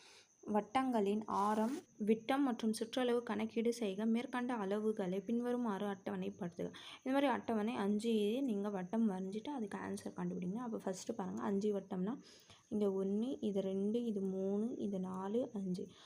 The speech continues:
அப்போ நம்ம ஆரம் வந்து எடுத்துக்கலாம் அப்படியே. இங்க ரெண்டு சென்டிமீட்டர், அதுக்கப்புறம் மூணு சென்டிமீட்டர், அதுக்கப்புறம் நாலு சென்டிமீட்டர்,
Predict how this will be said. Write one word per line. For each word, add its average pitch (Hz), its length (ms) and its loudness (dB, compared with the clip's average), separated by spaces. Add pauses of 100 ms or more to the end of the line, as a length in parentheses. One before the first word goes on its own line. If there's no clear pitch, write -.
(140)
அப்போ - 240 0
நம்ம 247 220 2 (140)
ஆரம் 240 280 4
வந்து 220 240 2 (440)
எடுத்துக்கலாம் 202 520 0
அப்படியே. 202 240 0 (480)
இங்க 202 180 2
ரெண்டு 202 340 4
சென்டிமீட்டர், 208 920 0 (1200)
அதுக்கப்புறம் 208 520 -2
மூணு 208 320 2
சென்டிமீட்டர், 208 880 -2 (1400)
அதுக்கப்புறம் 208 560 0
நாலு 208 260 0
சென்டிமீட்டர், 208 880 -2